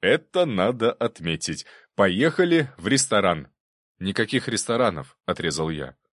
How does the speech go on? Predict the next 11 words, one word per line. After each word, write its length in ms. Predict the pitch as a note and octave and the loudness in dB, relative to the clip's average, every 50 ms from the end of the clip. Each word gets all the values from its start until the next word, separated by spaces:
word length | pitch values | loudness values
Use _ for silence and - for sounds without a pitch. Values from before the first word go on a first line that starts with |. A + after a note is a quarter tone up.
| _ _ | _ _
«Ну, 240 | B2 C3+ C#3+ D3 D3 | -4 -2 0 0 0
Никита!» — 1300 | D3+ D3+ D3+ D3+ C#3+ C3+ C3+ - - F3+ F#3 F3+ E3+ E3 - - - E3+ E3 D#3 B2+ F#2+ D#2 - - _ _ _ | 0 0 0 -2 -2 -4 -8 -12 -10 -6 -4 -2 -2 -2 -4 -2 0 2 4 4 4 2 -2 -6 -10 _ _ _
Боретинский 500 | F#2 E2+ E2+ - - B2+ C3 C3 - A2 | -6 -4 -4 -4 -4 -4 -6 -6 -6 -6
закатил 440 | G2 F#2 - - F#2 - - F#2+ F2 | -6 -6 -6 -6 -6 -6 -6 -6 -6
глаза. 480 | E2 F2+ F2+ F2+ E2+ E2 D2 B1+ C2+ - _ _ _ _ _ _ _ _ _ _ - | -4 -4 -4 -2 -2 -4 -6 -8 -10 -14 _ _ _ _ _ _ _ _ _ _ -8
«Чёрт 400 | - - - - G2 E2+ - - | -4 -4 -2 -2 -2 -4 -4 -4
с 120 | - - | -4 -4
тобой, 360 | - - D#2 C#2+ D2 D#2+ G2+ B2+ | -4 -6 -8 -6 -6 -2 0 0
отметим!» — 760 | C#3+ C3+ C3+ C#3 C#3 D#3 D#3+ D3+ B2 - - D#2 C2+ - _ | 0 0 -4 -6 -4 -2 -2 -2 -2 -2 -4 -6 -8 -12 _
решил 360 | E2+ E2+ E2+ - - G2 E2 | -8 -6 -6 -4 -4 -4 -6
я. 240 | D#2 D2+ C2+ A#1+ - | -6 -8 -10 -10 -14